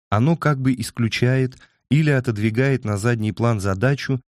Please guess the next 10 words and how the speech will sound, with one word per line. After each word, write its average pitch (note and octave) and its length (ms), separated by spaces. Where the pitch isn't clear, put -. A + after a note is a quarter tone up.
исправления A#2 760
в B2 60
учреждениях G2+ 760
первого F2 480
типа, F2 400
а G2+ 140
в G2 40
учреждениях F#2+ 840
второго B2+ 500
типа D#2 420